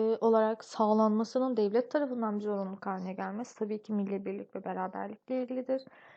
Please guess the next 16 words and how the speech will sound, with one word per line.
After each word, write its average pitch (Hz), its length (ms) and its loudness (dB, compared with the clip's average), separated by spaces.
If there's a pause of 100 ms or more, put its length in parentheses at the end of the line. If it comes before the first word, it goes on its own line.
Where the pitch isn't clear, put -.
(260)
Kadınlara 262 520 0
seçme 226 380 -4
seçilme 208 600 -4 (300)
hakkının 214 560 -2
verilmesi 254 560 0
de 262 260 -2
yine 240 380 0
bununla 226 440 0
alakalı 240 580 0
olan 240 440 4
bir 254 260 0
durumdur. 208 500 -2
Yanıtımız 226 680 -4
E 240 140 0
şıkkı - 460 -8 (100)
olacaktı. - 640 -10